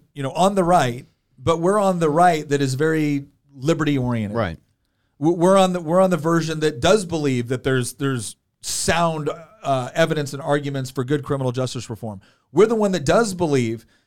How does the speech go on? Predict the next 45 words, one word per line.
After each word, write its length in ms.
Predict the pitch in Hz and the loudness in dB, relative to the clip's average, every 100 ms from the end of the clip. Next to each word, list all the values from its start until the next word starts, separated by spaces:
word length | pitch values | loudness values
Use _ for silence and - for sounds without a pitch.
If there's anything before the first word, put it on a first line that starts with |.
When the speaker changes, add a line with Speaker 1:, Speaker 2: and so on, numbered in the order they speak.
| _ _ | _ _
Speaker 1:
that 420 | 151 156 160 135 | 0 0 -4 -2
there, 420 | 160 156 147 143 _ _ | 0 2 2 -2 _ _
there 140 | 156 | -4
should 200 | 160 190 | 2 2
be 120 | 170 165 | 0 -4
policing 560 | - 147 165 - 143 | -4 -4 -4 -6 -6
reform. 460 | 131 127 123 117 - _ _ _ _ | -6 -6 -8 -10 -16 _ _ _ _
We're 160 | 123 202 | 4 4
the 100 | 208 | 4
ones 280 | 202 190 165 | 2 0 2
that 260 | 175 151 | -2 -2
do 220 | 120 208 262 | -2 -2 0
believe 640 | 233 160 135 117 117 - _ _ _ _ | 0 0 0 -2 -6 -14 _ _ _ _
that 300 | 139 170 165 | 0 0 2
if 160 | 170 170 | 0 2
you 160 | 170 | -2
break 400 | 143 113 156 208 | -2 -2 2 2
the 100 | - | 2
law 280 | 180 185 180 | 2 4 4
and 160 | 185 151 | 2 -4
you 100 | 139 | -2
hurt 160 | 196 | 0
another 300 | 196 175 165 | 0 -2 -2
person, 600 | 165 190 202 - 131 123 123 _ _ | -2 -2 -2 -2 -4 -4 -10 _ _
then 540 | 131 180 165 160 151 135 _ | -2 0 0 -6 -14 -20 _
yes, 500 | 175 196 - - - | 2 2 0 -8 -10
you 180 | 135 170 | -2 0
might 200 | 190 180 | 2 2
have 120 | 175 | 0
to 60 | 175 | 0
go 140 | 160 | 0
away 220 | 170 160 156 | 0 0 -2
to 60 | |
jail 300 | 131 170 175 | 0 0 2
and 160 | 139 127 | 2 0
you 180 | 156 143 | -2 -4
should 240 | - 143 | -4 -2
definitely 320 | 156 190 175 147 | 0 0 0 -4
have 120 | 147 | -4
to 80 | 135 | -4
pay 180 | 151 | -2
restitution 600 | 135 147 147 139 139 - | 0 -2 -4 -6 -6 -6
to 80 | 135 | -4
your 140 | 135 135 | -4 -2
victim. 480 | 208 202 117 104 | -4 -4 -10 -10